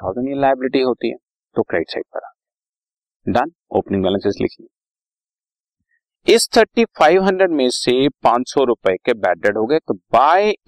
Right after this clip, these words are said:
income and expenditure account five hundred rupees, ये income and expenditure account के डेबिट साइड पर as a loss शो कर दिया जाएगा, क्रेडिट साइड पर डाल दिया by income and expenditure account।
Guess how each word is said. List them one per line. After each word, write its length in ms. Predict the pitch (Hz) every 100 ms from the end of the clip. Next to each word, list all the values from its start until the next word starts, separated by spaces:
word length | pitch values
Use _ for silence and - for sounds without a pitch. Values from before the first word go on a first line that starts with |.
| 135
income 360 | 135 - 143 131
and 120 | 127 120
expenditure 520 | - - 98 90 98 92
account 280 | 101 113 123 - -
five 180 | 90 90 90
hundred 220 | 85 80
rupees, 320 | - - 120 143
ये 100 | 160 - 135
income 320 | 143 - 165 151
and 80 | 143
expenditure 420 | - 107 101 101 95
account 240 | 92 104
के 60 | 135 113
डेबिट 240 | 101 104
साइड 220 | - 85 -
पर 60 | - 101
as 100 | 98 117
a 40 | 135 107 110
loss 200 | 107 - - _ _ -
शो 100 | - -
कर 80 | -
दिया 220 | - - 110
जाएगा, 380 | - - - - _ _ _ _ _ _ _ _ _ _ _
क्रेडिट 220 | - 98
साइड 120 | 104 85
पर 60 | 92
डाल 180 | 87 87
दिया 120 | 139 117
by 140 | 92 - 107
income 260 | 92 110 104
and 60 | 123 -
expenditure 440 | - - _ -
account। 240 | - -